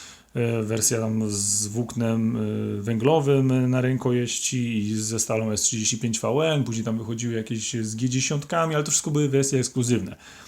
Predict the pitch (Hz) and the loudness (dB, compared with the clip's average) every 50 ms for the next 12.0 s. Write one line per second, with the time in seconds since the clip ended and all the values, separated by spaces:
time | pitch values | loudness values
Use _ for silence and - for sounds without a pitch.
0 | - - - - 113 110 110 - 143 135 147 139 135 139 - - 156 139 143 147 | -20 -18 -6 -2 -2 0 4 4 4 4 4 2 0 -2 0 0 0 0 2 0
1 | 143 143 143 143 139 139 135 123 127 127 117 127 123 127 131 127 127 135 120 120 | 2 2 2 4 4 4 4 4 2 0 0 0 0 0 0 0 0 -2 -2 -2
2 | 110 120 117 120 113 113 - 117 101 107 113 123 110 117 107 - - 127 110 - | -4 -4 -4 -4 -6 -4 -4 -4 -4 -4 -4 -4 -4 -4 -6 -2 -2 -2 -2 -2
3 | 117 113 110 - 117 120 120 120 120 127 147 160 - - - - - - - - | -4 -4 -4 -4 -2 -2 0 2 2 2 2 0 -2 -6 -14 -20 -20 -20 -20 -20
4 | - _ - - - - - 151 120 113 - - - - - 120 120 113 - - | -20 _ -4 -4 -4 -2 0 -2 0 0 0 -2 -4 -4 -2 -2 -2 -2 -2 -4
5 | 113 113 110 - - - 120 113 - - - - 113 107 110 110 110 107 107 107 | -4 -2 0 -2 -2 -2 -2 -2 -2 -2 -2 -2 -2 -2 0 0 -2 -2 -2 -2
6 | 107 104 107 - - - 113 110 107 107 104 104 101 107 - - 107 110 147 185 | -2 -2 -2 -2 -2 -2 -2 -2 -2 -2 -2 -4 -4 -4 -4 -4 -2 -2 -2 -2
7 | - - - - - - - - - - - 165 170 175 147 - - 160 160 160 | -4 -6 -14 -20 -20 -20 -20 -20 -20 -2 0 0 0 0 0 0 0 2 2 2
8 | 156 156 151 147 - - _ _ _ _ _ _ _ _ _ _ - - - 135 | 2 2 0 0 -2 -6 _ _ _ _ _ _ _ _ _ _ -20 -4 0 2
9 | 123 127 135 131 - 135 120 117 120 - - 131 127 - 139 131 117 113 123 123 | 4 4 4 4 2 0 0 -2 -2 0 0 0 0 0 0 -2 0 0 0 0
10 | 123 120 - - 117 117 117 117 117 117 117 113 110 110 110 107 107 113 120 - | 2 0 0 -2 -2 -2 -2 -2 -2 -2 -2 0 0 -2 -2 -2 -2 -2 -4 -2
11 | - - 117 113 113 110 107 104 123 120 113 110 113 143 170 175 175 165 - | -2 -2 -2 -2 -2 -2 -2 -2 -2 -2 -4 -2 0 2 2 2 2 0 -4